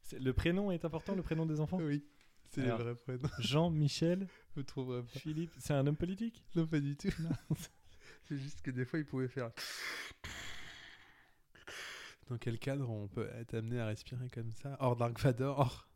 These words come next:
Speaker 1: Ah !
Speaker 2: Quand on est
Speaker 1: Euh, Th-, Thomas Pesquet ?
Speaker 2: Alors
Speaker 1: Ah
Speaker 2: non,
Speaker 1: non,
Speaker 2: euh,
Speaker 1: euh,
Speaker 2: sous,
Speaker 1: Cousteau.
Speaker 2: sous <laughs> Oui,
Speaker 1: Euh,
Speaker 2: c'était
Speaker 1: oui, le
Speaker 2: Jacques-Yves
Speaker 1: commandant,
Speaker 2: Cousteau,
Speaker 1: le
Speaker 2: à
Speaker 1: commandant
Speaker 2: l'occasion
Speaker 1: Cousteau.
Speaker 2: d'une plongée en famille et qui s'adresse à ses enfants.
Speaker 1: <laughs> Commandant Cousteau. Bah, j'ai trouvé, tu vois.
Speaker 2: Ah.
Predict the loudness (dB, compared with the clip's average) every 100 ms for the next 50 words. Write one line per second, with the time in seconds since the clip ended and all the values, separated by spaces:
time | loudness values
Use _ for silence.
0 | _ -20 -20 -16 -10 -4 2 2 0 -8
1 | -10 -10 -6 -6 -4 -4 -4 -6 -8 -12
2 | -8 -4 -4 -4 -6 -6 -6 0 0 2
3 | 2 6 6 6 6 4 2 2 0 4
4 | 4 4 0 2 8 12 12 10 8 6
5 | 8 10 8 10 10 10 10 10 10 8
6 | 8 6 4 8 10 12 12 12 10 8
7 | 6 6 4 4 4 6 8 10 10 8
8 | 6 4 4 0 -2 -2 -2 0 2 4
9 | 4 4 2 4 4 4 4 -2 -2 -8
10 | -10 -20 -16 -8 -4 -2 -4 -4 0 2
11 | 0 0 -4 -4 -2 0 0